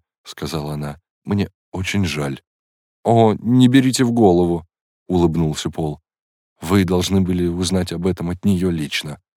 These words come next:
«От неё? Ну нет, такого я бы не хотел.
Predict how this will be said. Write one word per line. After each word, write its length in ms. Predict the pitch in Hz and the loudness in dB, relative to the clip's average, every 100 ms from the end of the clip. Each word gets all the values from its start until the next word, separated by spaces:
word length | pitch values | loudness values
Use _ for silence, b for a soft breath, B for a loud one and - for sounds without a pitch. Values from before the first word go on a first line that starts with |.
| _ _ _ | _ _ _
«От 180 | - 87 - | -10 -8 -2
неё? 580 | 90 92 87 110 139 143 _ _ _ | 2 2 4 2 2 -6 _ _ _
Ну 380 | - 92 98 101 | -4 0 4 6
нет, 320 | 107 82 73 - | 4 2 -4 -6
такого 480 | - 82 110 107 113 | -4 0 2 4 4
я 160 | 117 | 4
бы 100 | 113 | 4
не 120 | 113 | 2
хотел. 440 | 104 - - 85 | 0 -4 -4 -8